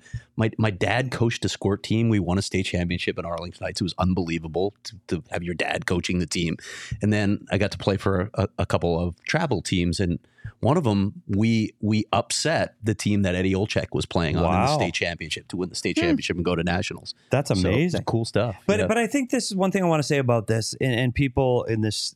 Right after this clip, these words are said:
Speaker 2: don't confuse this. I know there's kids that play travel hockey and are trying to, you know, better them, go to the juniors and college. These kids aren't.
Speaker 1: Yeah.
Speaker 2: And they're, they're probably not.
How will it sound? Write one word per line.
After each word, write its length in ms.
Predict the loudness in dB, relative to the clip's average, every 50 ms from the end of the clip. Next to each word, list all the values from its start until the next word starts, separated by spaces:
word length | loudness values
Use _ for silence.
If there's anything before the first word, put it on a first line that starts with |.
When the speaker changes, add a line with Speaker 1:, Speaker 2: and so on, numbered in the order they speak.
| -12 -6 -2
Speaker 2:
don't 220 | 0 0 0 0
confuse 440 | 0 0 0 2 2 2 2 2 2
this. 260 | 0 0 -2 0 0
I 120 | 0 0 2
know 100 | 2 2
there's 140 | 0 -2 -4 -4 -4
kids 240 | -2 -2 -2 -2
that 80 | -4 -2
play 160 | 0 0 0
travel 400 | 0 2 2 2 2 4 2 2
hockey 280 | 2 2 0 0 0 0
and 60 | 0
are 60 | 0
trying 260 | 0 0 0 0 0 0
to, 140 | 0 -2 -2 -4 -8 -14 -14 -14 -6 -2 2
you 80 | 2
know, 400 | 4 4 4 2 2 0 -2 -4 -4 _
better 220 | 0 2 2 2 2
them, 160 | 2 2 0 -2 -2 0
go 200 | 0 2 2 2
to 80 | 2
the 60 | 0
juniors 520 | 0 0 2 2 4 4 4 2 2 0 -2
and 100 | -4 -2
college. 300 | 0 0 2 2 0 -2 -6 -14 -16 -18 -20 _ -20 -20 _ _ _ _ _ -14 -10
These 280 | -8 -2 0 0 0 0
kids 180 | 0 0 0 2
aren't. 200 | 2 0 0 -4 _ _ _ _ _ _ -2
Speaker 1:
Yeah. 260 | 0 2 2 0 -2 -4 _ _ _
Speaker 2:
And 100 | 0 2
they're, 120 | 2 2 2
they're 140 | 2 0 0
probably 520 | 2 2 2 2 2 2 2 2 2 2
not. 300 | 2 2 0 -2 -4